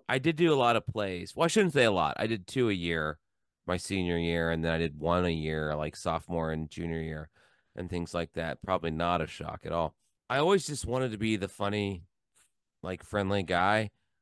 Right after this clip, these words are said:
Like, I, I never really went after other students. There's probably a couple times people would be like, "He bullied me,"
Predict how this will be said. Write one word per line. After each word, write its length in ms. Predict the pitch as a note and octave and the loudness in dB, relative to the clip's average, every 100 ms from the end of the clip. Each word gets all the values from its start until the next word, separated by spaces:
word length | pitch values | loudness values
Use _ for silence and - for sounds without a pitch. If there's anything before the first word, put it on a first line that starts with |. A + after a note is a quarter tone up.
| - | -10
Like, 180 | F#2+ G#2 | -6 -4
I, 160 | G#2+ F#2+ | -2 0
I 40 | |
never 300 | C#3 E3 E3+ | 2 2 0
really 320 | C3 C3+ B2+ | 0 0 0
went 260 | G2+ A#2 A#2 | 0 -2 -4
after 500 | G2+ G2+ G2 G#2 E2 | -4 -4 -4 -4 -2
other 240 | F#2+ G2 | -2 -4
students. 580 | F2+ - G2 G2 G#2 - | -6 -4 -2 0 -2 -4
There's 200 | A2+ F#2+ | -6 -4
probably 320 | - F2+ D#2 | -2 -2 -2
a 40 | D#2 | -6
couple 280 | D#2+ D#2 D2+ | -6 -8 -6
times 280 | E2 D#2+ | -6 -6
people 260 | - E2 D#2+ | -8 -10 -10
would 120 | D2+ | -10
be 100 | D#2 | -12
like, 120 | E2 | -10
"He 140 | C#3 F#3 | -8 -6
bullied 440 | E3 D#3+ C#3 A2+ | -4 -4 -4 -4
me," 260 | G#2+ G#2+ | -4 -4